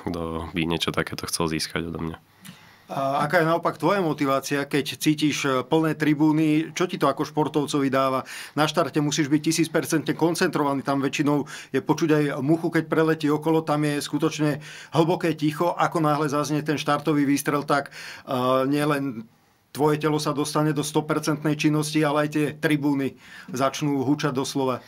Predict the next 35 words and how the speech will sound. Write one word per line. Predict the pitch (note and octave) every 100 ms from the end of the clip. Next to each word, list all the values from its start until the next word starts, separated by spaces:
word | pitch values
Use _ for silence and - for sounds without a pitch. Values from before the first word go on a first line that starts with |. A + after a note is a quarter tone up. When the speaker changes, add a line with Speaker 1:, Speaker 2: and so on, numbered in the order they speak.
| - - -
Speaker 1:
Tak, | - F#2+ -
e, | G2 G2 F#2
pre | - G2+
mňa | G#2 G#2
osobne | G2 - F#2 F2+ F2 F2
je | -
to, | F2 F2 E2+
je | E2+ F2
to | F2
naozaj | E2+ E2+ E2 D#2
ú-, | D#2+ - F2 E2 F#2
úžasný | F2+ - E2+
pocit, | F2 -
aj | F2 E2+
keď | F2
teda | F2 D#2+
spočas | - - F#2 E2+
samotného | E2+ E2+ - E2+ E2+
behu | E2
to | E2+ E2+ D#2
už, | - -
e, | E2+ E2 D#2+
ne-, | E2 E2 D#2 -
nevnímam. | F2 F2+ F2+ F#2 F#2+
A | E2+ E2 - - - - - -
naposledy | G2+ G2 G2+ G#2 F#2+
som | G2 F#2+
zažil | F#2+ F#2+ F2+
takto | F2+ - F2+
plné | F#2 F2+
tribúny | E2+ F2+ F2 F#2
na | F2
majstrovstvá | F2+ F2 - E2+ F2+ E2+
Európy, | F2 F2+ E2+ F#2
e, | F2+